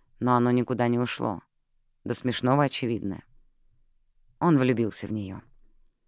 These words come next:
Список самых глупых, ужасных вещей, которые он когда-либо совершал, возглавила это. Он влюбился в женщину,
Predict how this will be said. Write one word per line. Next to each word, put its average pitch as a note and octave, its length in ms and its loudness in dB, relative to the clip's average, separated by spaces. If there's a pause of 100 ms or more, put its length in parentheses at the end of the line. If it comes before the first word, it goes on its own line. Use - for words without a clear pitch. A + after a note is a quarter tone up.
(440)
Список - 480 0
самых G3+ 400 6
глупых, C#3 480 4
ужасных C#3 500 4
вещей, B2+ 520 0 (360)
которые C3+ 340 4
он C3 80 2
когда-либо C3+ 440 4
совершал, C3 720 0 (340)
возглавила C3 640 4
это. D3+ 420 -2 (800)
Он D3 200 8
влюбился C#3+ 580 6
в G#2+ 60 -4
женщину, C#3 680 2